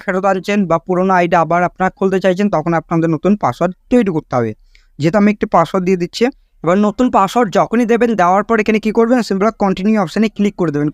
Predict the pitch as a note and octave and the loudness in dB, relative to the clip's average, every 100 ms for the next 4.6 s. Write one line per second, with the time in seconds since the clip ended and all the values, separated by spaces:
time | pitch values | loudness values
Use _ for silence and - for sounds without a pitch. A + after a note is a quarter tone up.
0 | F3+ F#3 F#3+ G#3+ G3+ F#3+ G3+ F3 D#3+ G#3 | -2 -2 0 -2 -2 0 2 2 0 -2
1 | - G3+ - G#3+ A3+ G#3+ F#3 F#3 G#3+ G#3 | 0 -4 0 0 2 0 -2 0 0 0
2 | A3 F#3 G3 - G3+ A3+ B3+ - _ E3+ | 0 -2 -4 -2 0 0 -2 -6 _ -6
3 | - B3 G#3+ - A3+ - A3+ A3 A#3 A3+ | 0 0 0 0 -2 -2 -2 0 0 2
4 | A#3 A3 - G#3+ F#3+ G#3 | 2 2 0 0 0 0